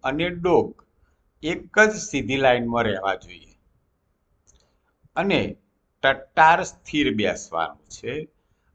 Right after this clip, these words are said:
અને પછી દ્રષ્ટિ નાક ઉપર રાખવાની છે અને અન્ય કોઈ દિશા તરફ જોવાનું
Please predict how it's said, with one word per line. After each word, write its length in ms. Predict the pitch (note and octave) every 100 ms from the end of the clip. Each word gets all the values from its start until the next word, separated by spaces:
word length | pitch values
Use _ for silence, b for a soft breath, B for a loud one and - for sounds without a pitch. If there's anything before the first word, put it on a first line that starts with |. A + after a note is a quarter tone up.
| _
અને 240 | B2+ C3+
પછી 460 | C3+ - C3 - D#3
દ્રષ્ટિ 840 | A#2 B2+ C#3 - _ G3 A#2 - - _ _ _ _
નાક 500 | G#2 A2 A2+ B2+ -
ઉપર 340 | D#3 - B2 G#2
રાખવાની 600 | E2+ - - E2+ E2 _
છે 260 | - - _ _ _ _ _ _ _ _ _ _
અને 320 | B2+ C#3 C#3
અન્ય 320 | C#3 E3+ F3+
કોઈ 260 | F#3 D#3+ D#3
દિશા 360 | B2 G#2+ A#2+
તરફ 460 | A2+ A2+ A2 G#2 G2+
જોવાનું 560 | G#2 G2 G#2 A#2 E3+